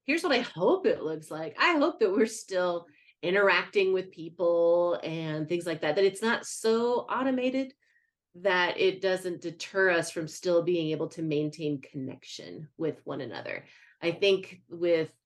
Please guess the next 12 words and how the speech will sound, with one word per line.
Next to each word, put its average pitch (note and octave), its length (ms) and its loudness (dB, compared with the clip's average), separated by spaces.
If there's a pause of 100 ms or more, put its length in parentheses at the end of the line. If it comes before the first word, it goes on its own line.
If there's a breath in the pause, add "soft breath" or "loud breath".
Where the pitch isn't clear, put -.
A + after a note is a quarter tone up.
(760)
A E3+ 260 6
I A3 420 2
and D3+ 580 -2
the C#3 40 -6
metaverse G#3 880 2 (140)
and D#3 500 0
all B3 200 4
of A#3 100 2
those G#3+ 160 2
things G3 280 -4
that F3 120 -2
are D#3+ 380 0